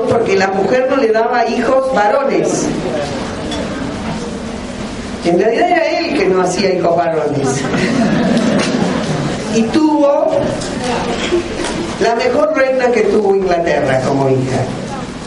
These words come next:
que fue Isabel. Bien, merecido.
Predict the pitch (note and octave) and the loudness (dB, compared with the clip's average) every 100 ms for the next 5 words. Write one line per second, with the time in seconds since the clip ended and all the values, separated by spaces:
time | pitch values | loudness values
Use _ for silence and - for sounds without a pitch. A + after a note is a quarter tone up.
0 | - E3+ E3 F3 F#3 - - - - - | -4 0 4 4 2 2 0 -4 -4 -4
1 | - - - - - - E3 E3+ E3 C#3 | -4 -4 -4 -6 -6 -4 0 0 2 0
2 | C3+ B2 - A#2+ - - - - - - | 0 -2 -2 -6 -6 -6 -8 -8 -6 -6
3 | - - - - E3+ E3+ - - - - | -6 -6 -4 0 0 0 -2 -4 -6 -6
4 | - - A#3 - - E3 D#3+ D3+ - E3+ | -6 -4 -4 -6 -4 0 0 0 0 0
5 | C#3 | 2